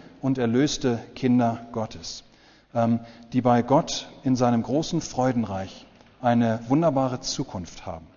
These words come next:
Ja, fröhlich sein, fröhlich leben, fröhlich leuchten lassen, was wir sind. So sind wir alle Missionare. So sind wir Salz der Erde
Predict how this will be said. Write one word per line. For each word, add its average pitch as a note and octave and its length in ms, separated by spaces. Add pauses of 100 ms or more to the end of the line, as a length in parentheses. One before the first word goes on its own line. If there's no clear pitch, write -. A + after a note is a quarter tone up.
(720)
Ja, G#2+ 80
fröhlich F#3+ 640 (160)
sein, C3+ 680 (400)
fröhlich D3 720 (100)
leben, B2 640 (300)
fröhlich C#3+ 600 (100)
leuchten A2+ 560
lassen, G2 440 (380)
was C3 400
wir B2+ 160
sind. G2+ 380 (360)
So C#3+ 220
sind D#3 320
wir A#2+ 300 (160)
alle D3+ 200
Missionare. A#2 720 (400)
So C3 200
sind D3 240
wir A#2 240
Salz A#2 380
der A2+ 140
Erde A2 360